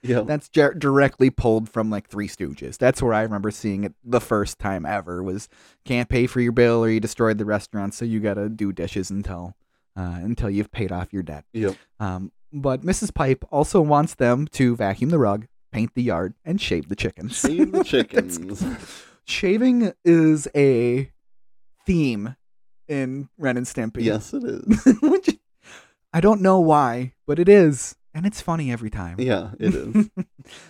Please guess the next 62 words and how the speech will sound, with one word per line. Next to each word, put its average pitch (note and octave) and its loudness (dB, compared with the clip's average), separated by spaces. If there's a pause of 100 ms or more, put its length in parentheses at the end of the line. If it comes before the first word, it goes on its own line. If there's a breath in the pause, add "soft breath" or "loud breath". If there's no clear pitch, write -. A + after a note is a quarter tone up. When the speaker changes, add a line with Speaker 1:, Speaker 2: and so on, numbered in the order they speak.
Speaker 2:
And D3+ -2
with D#3+ 0
that, F3 4
that D#3+ 6
segment C3+ 4
ends. A#2+ -2
Um, B2 0
but C3 0
we D3+ 6
do F3 6
get F3 4
a C#3+ 2
little D3+ 2
short C#3 2
segment A2+ -2
at A#2 -6
the A#2+ 0
end A#2 0
of A2+ 0
this B2 -2
episode, G#2+ 0 (300 soft breath)
which D3+ 4
I F#3+ 2
had A3+ 0
forgot D#3 0
was C#3+ 2
on C#3+ 4
the C3+ 6
end D#3 6
of B2 4
it, B2 6
and B2 -4
I - -20
kinda A3 0
had E3+ 0
really D3+ 2 (680)
placed D3+ 0
out C3 8
of B2+ 4
my A#2 4
mind. G#2+ 2
I A#2+ 2
didn't D#3+ 4
really C#3 8
remember A#2+ 4
any A#2 0
of F#2 -4
it, G2 -4
but A#2 -6
then C#3+ 0
when B2 2
I A2+ 0
saw G#2+ -2
it, G#2 -6
I G#2 -6
was A#2+ -8
like, A#2 -10 (460 soft breath)
"Oh, E2+ -12
yak F2 -12
shaving - -6
Speaker 1:
Yeah. F2 0
Speaker 2:
day." F2+ -10